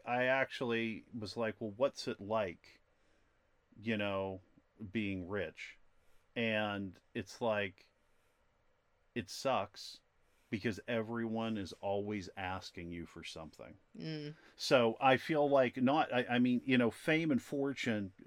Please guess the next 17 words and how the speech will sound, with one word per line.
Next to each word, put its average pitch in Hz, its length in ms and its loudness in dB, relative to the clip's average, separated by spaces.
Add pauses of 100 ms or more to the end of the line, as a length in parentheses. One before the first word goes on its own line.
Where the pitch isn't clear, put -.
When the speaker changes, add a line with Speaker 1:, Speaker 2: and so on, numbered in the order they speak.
(160)
Speaker 1:
do 131 160 0
go 120 200 4
hand 113 240 0
in 90 80 -6
hand 127 300 0
a 143 40 -2
lot, 175 300 -4 (460)
but 131 140 6
I'm 131 100 6
also 147 460 2
feeling 123 640 2
like 107 520 -2
that's 120 580 0
from, 110 580 2 (880)
you 135 160 4
know, 98 380 0
a, 117 80 -2